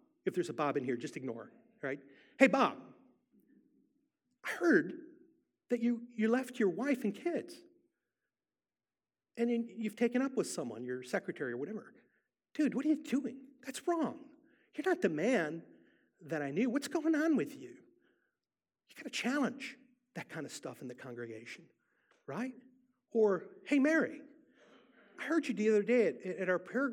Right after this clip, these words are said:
meeting, and you were basically gossiping about someone disguised as a prayer. Oh, Lord, help Susie,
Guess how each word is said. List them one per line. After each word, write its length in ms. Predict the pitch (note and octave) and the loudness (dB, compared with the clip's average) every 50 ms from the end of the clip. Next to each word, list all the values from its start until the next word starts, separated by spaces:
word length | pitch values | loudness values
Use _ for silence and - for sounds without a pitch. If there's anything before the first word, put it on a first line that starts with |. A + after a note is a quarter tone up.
| G3 | -2
meeting, 340 | F3 D3 C3 B2+ A#2 A2 - - - - _ _ _ _ _ _ _ _ _ | -4 -4 -4 -4 -6 -8 -12 -18 -20 -20 _ _ _ _ _ _ _ _ _
and 100 | - G#3 | 0 2
you 60 | C4 G4 | 4 4
were 80 | F#4+ | 4
basically 460 | - B3+ D4+ D#4 D#4 D4+ - - F#3 | 4 4 2 4 2 2 2 2 -2
gossiping 760 | C#3+ - - - - - - - - - - C#3+ - - - - _ _ _ _ _ _ _ _ _ _ | -4 -6 -8 -10 -8 -8 -8 -6 -6 -6 -6 -8 -12 -12 -18 -20 _ _ _ _ _ _ _ _ _ _
about 260 | - B2+ C3+ B2 - - | -14 -14 -14 -14 -12 -10
someone 380 | - D3+ B2 B2+ C3 C#3 C#3 - | -10 -8 -8 -8 -10 -10 -6 -4
disguised 540 | G3 F#3+ - - - A3+ A#3+ A#3+ A3+ - - | -2 -2 -2 -2 0 2 2 2 2 2 0
as 140 | - - E3 | -2 -2 -2
a 40 | |
prayer. 440 | - - G#3+ A3+ G#3+ - - - - _ _ _ _ _ _ _ _ _ _ _ _ _ _ _ _ _ _ _ _ _ - - | -4 -4 -4 -4 -4 -6 -8 -14 -20 _ _ _ _ _ _ _ _ _ _ _ _ _ _ _ _ _ _ _ _ _ -4 0
Oh, 180 | C4 D#4 E4 | 2 4 4
Lord, 420 | D#4+ B3+ B3+ C4+ D4 D4 D#4 D#4 - | 4 4 4 6 6 4 4 2 0
help 360 | - - C4 D4 C#4+ C#4+ - | 0 0 0 0 0 -2 -6
Susie, 880 | - - - C#4 C4+ B3+ A#3+ G#3+ - A3+ A3 A#3 C4 C4 - - - | -6 0 2 4 4 4 4 2 2 0 0 0 0 -2 -4 -8 -14